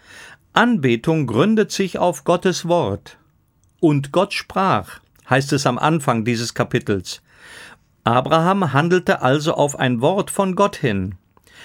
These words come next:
Er hat sich diese Reise zum Berg Moria ja nicht selbst ausgedacht. Ohne göttliche Bevollmächtigung zu handeln, ist Anmaßung.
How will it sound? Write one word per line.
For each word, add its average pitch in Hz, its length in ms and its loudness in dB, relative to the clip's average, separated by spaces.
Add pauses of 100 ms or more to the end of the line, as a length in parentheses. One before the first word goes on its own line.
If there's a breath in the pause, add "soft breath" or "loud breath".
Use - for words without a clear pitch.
(260 loud breath)
Er 190 200 2
hat 185 120 0
sich 143 280 -4
diese 180 340 0
Reise 165 320 0
zum 143 240 -2
Berg 147 300 -2
Moria 151 420 0
ja 143 180 2
nicht 139 220 -2
selbst 240 340 -2
ausgedacht. 107 800 -2 (800 loud breath)
Ohne 214 360 4
göttliche 190 540 0
Bevollmächtigung 139 920 0
zu 131 240 -2
handeln, 165 580 0 (120)
ist - 260 -2
Anmaßung. 107 800 0